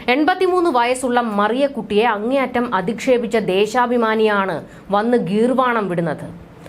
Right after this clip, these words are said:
അന്ന് മറിയക്കുട്ടിക്ക് നട്ടലുള്ളത് കൊണ്ട് ദേശാഭിമാനിയെ മുട്ടുകുത്തിച്ചു, മാപ്പ് പറയിച്ചു. പക്ഷെ മേയറിന് ഈ പറഞ്ഞ സാധനം ഇല്ലാത്തോണ്ട്, നട്ടല് അതില്ലാത്തത് കൊണ്ട് കരഞ്ഞു മെഴുകുന്നു. അത് ഏറ്റുപിടിക്കാൻ പാർട്ടി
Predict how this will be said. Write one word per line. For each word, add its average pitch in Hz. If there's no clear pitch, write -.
അന്ന് 214
മറിയക്കുട്ടിക്ക് 269
നട്ടലുള്ളത് 254
കൊണ്ട് 208
ദേശാഭിമാനിയെ 226
മുട്ടുകുത്തിച്ചു, 233
മാപ്പ് 196
പറയിച്ചു. 156
പക്ഷെ 254
മേയറിന് 269
ഈ 220
പറഞ്ഞ 254
സാധനം 240
ഇല്ലാത്തോണ്ട്, 226
നട്ടല് 190
അതില്ലാത്തത് 294
കൊണ്ട് 285
കരഞ്ഞു 254
മെഴുകുന്നു. 233
അത് 208
ഏറ്റുപിടിക്കാൻ 233
പാർട്ടി 226